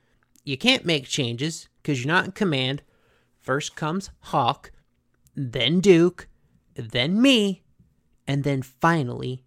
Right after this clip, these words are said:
you." So, we learn what the Joe's current command structure is.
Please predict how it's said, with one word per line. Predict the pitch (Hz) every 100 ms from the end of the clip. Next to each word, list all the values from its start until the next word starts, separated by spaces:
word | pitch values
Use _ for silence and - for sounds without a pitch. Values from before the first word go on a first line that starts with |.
| _
you." | 123 127 135 - - - - - _ _ _ _ _ _ - _ _ -
So, | - 240 226 208 196 - _ -
we | 220 233
learn | 302 359 330 240
what | 247 -
the |
Joe's | 170 185 185 175
current | - 180 175 -
command | 170 151 139
structure | - 131 117 - 113
is. | 117 107 -